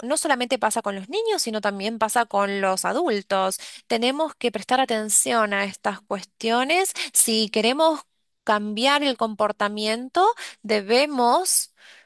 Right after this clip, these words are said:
trabajar para ello. Debemos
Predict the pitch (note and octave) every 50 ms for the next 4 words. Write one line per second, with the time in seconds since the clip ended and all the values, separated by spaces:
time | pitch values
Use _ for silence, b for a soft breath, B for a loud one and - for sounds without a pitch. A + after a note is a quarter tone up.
0 | B B _ - B3 A3 G#3 G3+ G3+ F#3 - - B3 C4 C4 A3+ G3+ G3 F#3+ F3+
1 | _ _ _ _ - G#3+ G#3+ G#3 G3 G3 G3 G3 G3 F#3+ - - G3+ G3+ G3+ G3+
2 | G#3 G#3 G#3+ A3 A3+ A#3 A#3+ B3 C4+ B3+ - A3